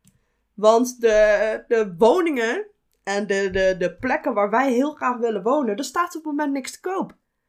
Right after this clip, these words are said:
En het staat al anderhalf jaar daar niet te koop. Dus ja, dan houdt het heel erg op. Ik heb wel al overal briefjes in de bus gedaan. En ik, ik, ik geloof in het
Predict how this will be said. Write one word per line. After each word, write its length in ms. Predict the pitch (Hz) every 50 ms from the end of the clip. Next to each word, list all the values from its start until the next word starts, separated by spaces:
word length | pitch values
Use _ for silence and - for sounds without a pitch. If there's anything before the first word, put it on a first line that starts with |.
| _ _ _ _ _
En 180 | - 240 262
het 120 | 269 277 -
staat 300 | - 311 294 302 302 302
al 140 | 277 -
anderhalf 540 | - 294 311 277 269 254 262 262 262 269 -
jaar 300 | - 294 320 359 370 359
daar 160 | 277 269 269
niet 180 | 262 269 262 254
te 100 | - 254
koop. 340 | - 294 254 214 202 202 -
Dus 160 | 233 254 247
ja, 200 | - 302 302 311
dan 340 | 285 285 285 269 277 269 - _ _ _ _ _ _ _ _ _ _ _ _ _ _ _ _ _ _ _
houdt 400 | _ 208 240 302 359 403 339 320
het 80 | 285
heel 180 | 269 320 330 285
erg 160 | 240 226 226
op. 280 | 269 240 180 175 - -
Ik 100 | 208 -
heb 120 | 240 233
wel 240 | 247 277 320 339 339
al 200 | - 285 254 247 -
overal 480 | 269 349 370 359 339 339 262 247 202
briefjes 420 | 170 - - 370 370 - 320 - -
in 80 | 311
de 80 | 285 254
bus 240 | 233 269 269 - -
gedaan. 480 | 254 233 208 208 208 208 226 220 - _ _ _ _ _ _ _ _ _
En 420 | - 196 202 202 202 196 196 -
ik, 220 | - 196 202 202
ik, 220 | - - 208 214 -
ik 220 | - - 233 -
geloof 500 | - - 277 269 277 311 339 330 - -
in 200 | - - 247 262
het 340 | 254 233 233 - - -